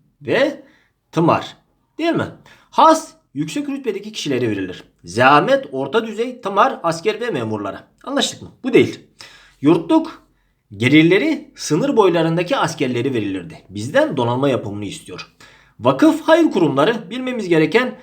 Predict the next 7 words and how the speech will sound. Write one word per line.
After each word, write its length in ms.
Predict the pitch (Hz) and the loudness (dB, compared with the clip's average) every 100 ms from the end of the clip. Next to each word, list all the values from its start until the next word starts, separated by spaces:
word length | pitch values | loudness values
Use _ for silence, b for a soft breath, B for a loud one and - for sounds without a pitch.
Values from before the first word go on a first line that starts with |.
| B B | B B
vakıfta 800 | 147 165 185 - 254 285 - - 156 | 0 0 -2 -2 0 2 0 -8 -6
askeri 720 | 147 - - 170 208 113 - - | -6 -4 0 2 2 -4 -10 -8
ya 160 | 151 214 | -2 0
da 280 | 131 - - | 0 -2 -10
saray 320 | - 151 214 | -2 2 4
harcamaları 680 | 180 147 147 143 180 269 123 | 2 0 0 2 2 0 0
yoktur. 400 | 151 165 - | 0 0 -6